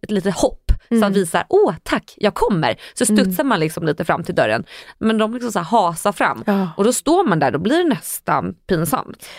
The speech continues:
Speaker 2: Alltså jag håller med, men jag har hellre den. Och så känner jag att jag har gjort en så trevlig grej. Och någon
Speaker 1: Ja.
Speaker 2: bara, "Åh, tack, tack."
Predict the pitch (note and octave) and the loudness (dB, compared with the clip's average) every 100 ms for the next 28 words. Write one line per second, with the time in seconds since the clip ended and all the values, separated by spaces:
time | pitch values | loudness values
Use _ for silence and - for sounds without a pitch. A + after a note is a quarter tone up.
0 | - - C4 D4+ D#4 D4 G#3+ G3 A3 E4 | -8 -2 2 2 2 0 0 0 0 0
1 | C#4 A3 G#4 G4+ G3+ A3 A3 - D4+ - | 0 0 2 2 2 0 0 -2 -6 -6
2 | - A#3+ B3 - D#4 C#4 A3 F#3 F#3 F#3 | -4 -2 -2 0 0 0 0 2 2 0
3 | - F#3+ F#3+ A3 - G3 F3+ E3+ D#3+ G#3+ | 0 0 2 0 0 -2 0 0 0 0
4 | F3+ E3 E3+ E3 F3+ G#3+ F#3+ A#3+ C4+ G3 | 0 2 0 -2 -2 0 2 0 0 0
5 | F#3+ F3+ F3 E3+ D4 - - D4 | 4 4 4 2 -2 -2 -4 -4